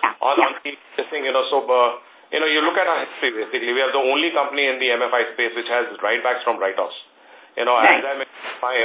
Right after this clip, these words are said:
Speaker 2: earnings call speech, you know, fourteen point two crores even existing after three months after demon, you know, we've still been able to get money back.
Speaker 1: Right.
Speaker 2: No,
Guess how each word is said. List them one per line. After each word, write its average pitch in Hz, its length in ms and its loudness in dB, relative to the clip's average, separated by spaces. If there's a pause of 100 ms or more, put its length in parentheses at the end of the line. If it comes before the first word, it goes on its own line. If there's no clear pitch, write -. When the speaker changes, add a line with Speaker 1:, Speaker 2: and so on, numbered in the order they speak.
Speaker 2:
earnings 127 240 0
call 120 220 2
speech, 113 200 -4
you 117 80 0
know, 117 160 0
fourteen 135 280 0
point 135 200 0
two 131 80 -4
crores 131 400 4
even 131 280 0
existing 113 420 -4
after 117 260 2
three 123 160 -2
months 117 280 2
after - 120 -4
demon, 110 320 0
you 104 140 -2
know, 107 100 0
we've 104 80 -6
still 117 160 -6
been 113 160 -4
able 104 200 -6
to 104 80 -8
get 95 180 -6
money 95 180 -6
back. 90 240 -4 (540)
Speaker 1:
Right. 170 420 6 (600)
Speaker 2:
No, 143 240 4